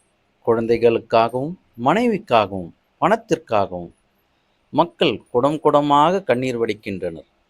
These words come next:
இறைவனுக்காக யார் அழுகிறார்களோ, குழந்தை ஊதலை ஊதிக்கொண்டு தாயை மறந்திருக்கும் வரை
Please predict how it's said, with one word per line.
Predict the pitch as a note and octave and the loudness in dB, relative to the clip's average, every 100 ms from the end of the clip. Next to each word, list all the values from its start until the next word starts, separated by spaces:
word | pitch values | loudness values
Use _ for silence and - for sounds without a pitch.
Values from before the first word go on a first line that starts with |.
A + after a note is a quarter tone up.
| _ | _
இறைவனுக்காக | A2 C3 C3+ A#2+ A#2 - D#3+ A3 G#3 | -2 2 2 0 -6 -2 0 2 0
யார் | C#3 C3+ C#3 | 2 2 2
அழுகிறார்களோ, | A#2+ C3 D3+ C#3+ A#2+ A2 G#2 G2 F2+ - _ _ _ _ _ _ _ _ _ _ _ _ _ _ _ _ _ _ _ _ _ - | 2 0 0 2 2 0 -2 -4 -4 -12 _ _ _ _ _ _ _ _ _ _ _ _ _ _ _ _ _ _ _ _ _ 2
குழந்தை | F#3 G#3+ G3 D3 G2+ - _ _ _ _ _ _ _ _ _ _ _ _ _ _ _ - _ _ _ D#3+ | 4 4 2 -2 -2 -8 _ _ _ _ _ _ _ _ _ _ _ _ _ _ _ -20 _ _ _ -4
ஊதலை | A3 A#3 F#3+ D#3 | 2 4 6 4
ஊதிக்கொண்டு | C3+ F#3+ F3+ - D3 C3+ B2+ - | 2 0 -2 -2 -2 -2 -4 2
தாயை | B2+ D3+ D#3+ C3 | 4 4 2 0
மறந்திருக்கும் | A2+ A#2 F3 F#3 D3 B2+ _ A#2+ A2 | -2 0 0 0 -2 -4 _ -8 0
வரை | G#2+ G#2+ | 0 0